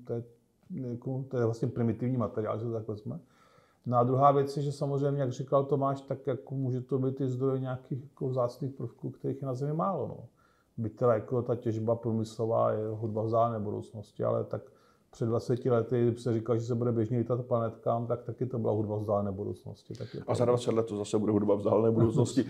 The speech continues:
Speaker 1: <laughs>
Speaker 2: Ano, jednou se tam, jednou tam začneme těžit, ale prostě není to otázka opravdu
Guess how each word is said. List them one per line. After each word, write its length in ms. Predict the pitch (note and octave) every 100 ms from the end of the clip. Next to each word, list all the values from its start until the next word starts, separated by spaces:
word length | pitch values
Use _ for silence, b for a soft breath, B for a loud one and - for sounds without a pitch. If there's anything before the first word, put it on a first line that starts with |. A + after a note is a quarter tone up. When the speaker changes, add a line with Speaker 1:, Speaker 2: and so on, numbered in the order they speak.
| B
Speaker 1:
<laughs> 180 | B -
Speaker 2:
Ano, 260 | G2 G#2+ A#2
jednou 280 | G#2+ G#2 A2+
se 140 | B2+
tam, 260 | - A2 A2+
jednou 260 | A2 G2+ A2
tam 140 | A2
začneme 360 | G#2+ G#2+ A2 A2+
těžit, 320 | F#2+ F#2+ G2
ale 140 | G2
prostě 360 | F#2+ F#2+ - A2+
není 300 | G2 G2 G#2
to 220 | G#2 G2
otázka 460 | - F#2+ F#2+ - F#2+
opravdu 480 | F#2+ G2+ G#2 G#2